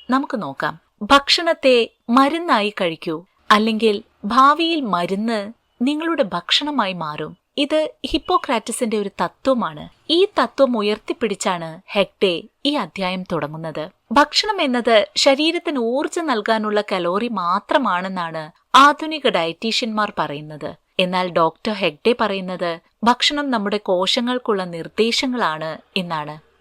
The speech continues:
പ്രകൃതിദത്തമായ ഭക്ഷണം കഴിക്കുമ്പോൾ ശരീരം കൃത്യമായി പ്രവർത്തിക്കാനുള്ള സിഗ്നലുകൾ സ്വീകരിക്കുന്നു. എന്നാൽ കൃത്രിമമായ ഭക്ഷണങ്ങൾ കോശങ്ങളിലെ ആശയവിനിമയത്തെ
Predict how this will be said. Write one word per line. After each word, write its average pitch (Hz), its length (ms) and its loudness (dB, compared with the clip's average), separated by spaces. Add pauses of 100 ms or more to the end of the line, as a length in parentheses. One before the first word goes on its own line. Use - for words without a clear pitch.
പ്രകൃതിദത്തമായ 277 960 4
ഭക്ഷണം 196 480 0
കഴിക്കുമ്പോൾ 180 580 -2 (160)
ശരീരം 320 460 0
കൃത്യമായി 269 760 -2
പ്രവർത്തിക്കാനുള്ള 202 760 -4
സിഗ്നലുകൾ 185 680 -4
സ്വീകരിക്കുന്നു. 175 880 -6 (240)
എന്നാൽ 208 320 4 (180)
കൃത്രിമമായ 262 680 0
ഭക്ഷണങ്ങൾ 196 680 -2 (180)
കോശങ്ങളിലെ 302 640 4
ആശയവിനിമയത്തെ 190 1300 0